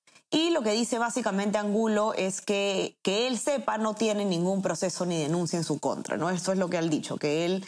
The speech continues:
eh, no conoce sobre estas imputaciones. Y también, por supuesto, ha negado tener algún vínculo con Inostroza.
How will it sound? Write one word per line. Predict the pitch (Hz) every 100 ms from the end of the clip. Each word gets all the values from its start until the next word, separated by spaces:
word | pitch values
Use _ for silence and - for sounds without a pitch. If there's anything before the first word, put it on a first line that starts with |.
| - - -
eh, | - 156 151 139 143
no | 165 180
conoce | 185 185 190 - 139
sobre | - 143 139
estas | 139 156 147 -
imputaciones. | 151 147 143 131 131 101 - - - -
Y | 285
también, | 269 196 196 202
por | 196 175
supuesto, | 165 185 170 - 185
ha | 123
negado | 170 156 151 220 226 160 185
tener | 156 151 151
algún | 156 156 156
vínculo | 156 156 156 147 151
con | - 165 160 175
Inostroza. | 180 160 139 - 185 175 - - 139